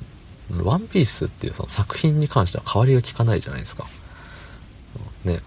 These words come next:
海賊もので主人公がめっちゃ伸びるとかね。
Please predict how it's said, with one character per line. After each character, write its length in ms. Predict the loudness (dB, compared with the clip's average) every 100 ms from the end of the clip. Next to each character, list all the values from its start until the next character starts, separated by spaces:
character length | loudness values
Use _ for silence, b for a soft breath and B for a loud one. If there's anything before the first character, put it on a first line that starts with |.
| -14 -6
海 240 | 4 6
賊 560 | 6 4 6 6 6 2 -6 -20 -20 -10 2
も 140 | 6
の 120 | 6
で 300 | 8 6 4 -2 -18 -20 -20 -20 -20 -20 -20 -20 -18 -18 -16 -2
主 180 | 2 6
人 160 | 6
公 140 | 4 0
が 100 | 2
め 120 | 2
っ 40 |
ち 100 | 4
ゃ 40 | 4
伸 100 | 4
び 120 | 4
る 100 | 0
と 100 | -6
か 120 | -10
ね。 180 | -10 -10